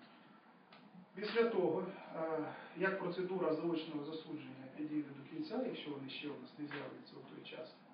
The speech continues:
їх розшук не завершиться, вони будуть вже розшукуватись для відбування покарання. І як ви знаєте, у відповідності до нашого законодавства, е, виконання покарання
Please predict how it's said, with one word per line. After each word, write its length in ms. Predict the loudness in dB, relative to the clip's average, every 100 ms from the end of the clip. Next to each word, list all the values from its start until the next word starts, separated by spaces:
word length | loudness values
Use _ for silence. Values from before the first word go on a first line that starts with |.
| -20 -20 -18 -16 -16 -18 -12 -10 -8 -8 -4
їх 220 | 0 4
розшук 380 | 4 4 0 0
не 140 | 0 0 -6 -18 -10 -2
завершиться, 640 | 4 4 4 -2 -4 -4
вони 240 | 0 0
будуть 240 | 0 -2 -2
вже 160 | -2
розшукуватись 840 | -4 -4 -4 -2 -2 -4 -8 -12 -14 -18 -20 -18 -20 -20 -14 -2
для 360 | 4 6 6 2 -6
відбування 760 | -2 -2 0 2 4 2 0 -2 -4 -8 -18 -10 -4
покарання. 440 | -2 0 0 -2 -6 -8 -8 -8 -16 -2
І 80 | 6
як 240 | 8 8 8
ви 60 |
знаєте, 560 | 2 2 2 2 0 -2 -4 -2
у 40 | -2
відповідності 760 | -2 -2 -2 0 0 -2 -8 -8
до 40 | -6
нашого 520 | -6 -6 -8 -8 -10 -6
законодавства, 720 | -4 -2 0 0 0 -2 -4 -6 -18 -20 -20 -20 -20 -20 -20 -20 -16 -8
е, 80 | -6 0
виконання 560 | 2 4 4 4 4 2
покарання 720 | 2 0 4 6 8 6 4